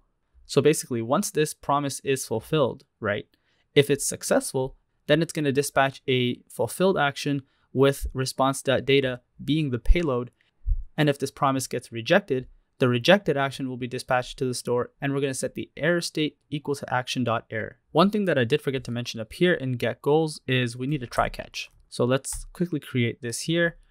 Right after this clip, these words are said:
Let's remove this response stuff in the try, and then in the catch, for catch error, uh, in order to return the proper error response,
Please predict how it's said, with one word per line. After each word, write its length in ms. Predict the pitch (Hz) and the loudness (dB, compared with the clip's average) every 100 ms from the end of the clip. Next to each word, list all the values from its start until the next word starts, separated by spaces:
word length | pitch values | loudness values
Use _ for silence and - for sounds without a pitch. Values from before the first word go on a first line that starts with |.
| _ _ | _ _
Let's 300 | 127 131 - | 0 0 0
remove 400 | 127 123 135 127 | -2 -2 -2 -4
this 200 | 120 - | -8 -6
response 540 | - - - 135 147 - | -8 -8 -4 -2 0 -2
stuff 500 | - 143 139 - _ _ | 0 -2 -2 -10 _ _
in 120 | 135 | -2
the 80 | 117 | 0
try, 540 | - - 147 143 139 - _ _ _ | -2 0 2 2 -4 -10 _ _ _
and 140 | 135 127 | 0 0
then 80 | 120 | 0
in 120 | 123 | -4
the 80 | 117 | -8
catch, 680 | - - 190 151 - - - _ - | -2 2 4 2 -4 -10 -12 _ -8
for 140 | 131 | -6
catch 360 | - 135 135 - | -4 -2 -4 -2
error, 360 | 143 165 123 123 _ _ _ - | 4 6 6 2 _ _ _ -6
uh, 240 | 117 117 - | -2 -2 0
in 140 | 143 | 0
order 180 | 170 180 | 2 0
to 160 | - | -2
return 600 | 135 120 - 165 160 135 | -4 -6 -4 0 2 0
the 100 | 123 | -2
proper 360 | 127 139 131 120 | 0 0 0 -2
error 240 | 127 151 120 | 2 2 2
response, 680 | 117 - 175 151 - - | -2 -2 0 0 -2 -6